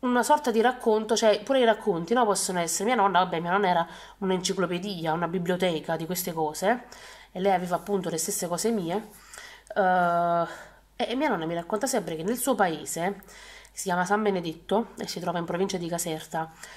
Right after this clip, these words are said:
succedeva l'impossibile, mi raccontava di una donna che camminando di sera mentre tornava a casa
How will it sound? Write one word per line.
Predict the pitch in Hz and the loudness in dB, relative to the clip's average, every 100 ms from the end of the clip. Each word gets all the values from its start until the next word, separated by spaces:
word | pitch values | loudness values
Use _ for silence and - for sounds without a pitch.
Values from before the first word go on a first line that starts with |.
| - - | -20 -18
succedeva | - 208 - 226 220 185 | -8 -2 0 4 4 4
l'impossibile, | 180 175 160 - 226 180 170 170 - - | 0 -4 -6 -4 -4 0 -2 -4 -10 -8
mi | 208 | 0
raccontava | 190 - 202 196 160 156 | 0 2 0 2 2 2
di | |
una | 180 190 | 2 2
donna | 160 151 151 - - - - - - - | 0 -4 -8 -10 -18 -20 -20 -20 -20 -18
che | - 220 190 165 160 151 156 - | -2 2 2 2 -2 -2 -6 -4
camminando | 180 190 220 247 202 | 0 2 4 4 2
di | 185 | 0
sera | 190 160 156 | -2 0 0
mentre | 160 170 | -2 -4
tornava | 170 175 220 185 | -4 2 6 6
a | - | 4
casa | 170 151 - 214 262 | -2 -2 0 -2 -2